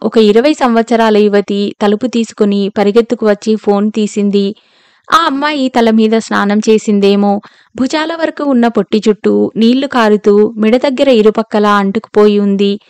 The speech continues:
ఫోన్ తీసి "హలో" అంది. అవతల నుంచి కంఠం వినగానే ఒక్కసారి ఆ అమ్మాయి ముఖం ఆనందాతిశయంతో వెలిగిపోయింది. "హాయ్ రాజేంద్ర, ఎక్కడి నుండి మాట్లాడుతున్నావ్?" అంటూ ఆనందం పట్టలేనట్లు కేక పెట్టింది.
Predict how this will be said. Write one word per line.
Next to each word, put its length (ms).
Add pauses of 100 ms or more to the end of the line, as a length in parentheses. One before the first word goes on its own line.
(260)
ఫోన్ 280
తీసి 580
"హలో" 380 (160)
అంది. 400 (400)
అవతల 340
నుంచి 380
కంఠం 380
వినగానే 680
ఒక్కసారి 680
ఆ 120
అమ్మాయి 400
ముఖం 440 (180)
ఆనందాతిశయంతో 1080
వెలిగిపోయింది. 920 (520)
"హాయ్ 260
రాజేంద్ర, 600 (160)
ఎక్కడి 260
నుండి 200
మాట్లాడుతున్నావ్?" 840 (140)
అంటూ 320
ఆనందం 480
పట్టలేనట్లు 840
కేక 220
పెట్టింది. 640